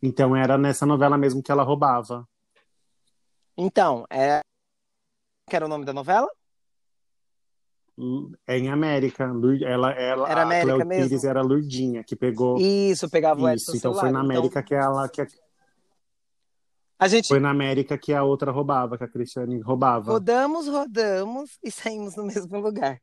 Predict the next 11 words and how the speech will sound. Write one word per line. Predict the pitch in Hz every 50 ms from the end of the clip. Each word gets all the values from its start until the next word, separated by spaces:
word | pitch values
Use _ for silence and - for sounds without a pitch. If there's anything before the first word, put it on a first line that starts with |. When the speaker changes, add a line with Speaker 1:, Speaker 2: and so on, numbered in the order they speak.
| - -
Speaker 1:
E | 127
voltamos. | - 135 139 156 143 - - 147 127 131 135 - 175 - - _ _ _ _ _ _ _ _ _ _ _ _ _ _ _ _ _ _ -
Era | 135 135 139 135 139
na | 139 139 139 139
América, | 143 147 143 139 135 135 139 - -
então, | 139 131 139 135 120
que | 123
a |
Cristiane | - - 127 120 - 131 123 131 127 123
Torloni | - - 131 123 123 127 123 127
era, | 127 123 123 123 120